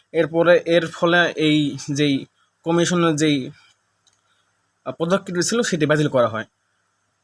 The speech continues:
তো এরপরে আমরা যাচ্ছি উনিশশো পঁয়ষট্টি সালে পাক ভারত <clears throat> যুদ্ধ। তো এই পাক ভারত যুদ্ধ, <clears throat> আহ,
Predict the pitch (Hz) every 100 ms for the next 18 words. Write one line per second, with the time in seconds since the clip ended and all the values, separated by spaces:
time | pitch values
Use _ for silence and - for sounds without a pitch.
0 | _ 156 160 165 175 175 180 180 - 160
1 | 165 160 156 156 180 170 170 185 170 170
2 | 175 185 175 156 175 180 165 151 151 156
3 | 165 _ _ - - 170 - _ _ _
4 | _ _ 156 156 143 170 254 _ - _
5 | _ _ 147 143 160 165 185 180 170 156
6 | 175 170 _ - 220 - 156 - _ _
7 | _ _ _ _ 147 147 143 131